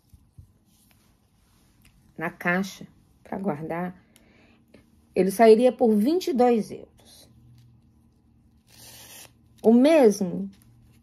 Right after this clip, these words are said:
O mesmo. Como era a caixa, era muito especial.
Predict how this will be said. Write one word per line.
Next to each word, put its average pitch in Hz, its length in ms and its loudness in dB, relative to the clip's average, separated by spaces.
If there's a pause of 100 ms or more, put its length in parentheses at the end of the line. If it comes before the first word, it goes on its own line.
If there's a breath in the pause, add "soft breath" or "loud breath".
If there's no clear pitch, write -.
(360)
O 226 60 -4
mesmo. - 380 -2 (1120 loud breath)
Como 370 260 0
era 311 140 2
a - 20 0
caixa, 214 320 -2
era 185 100 2
muito 220 220 2
especial. 214 400 -4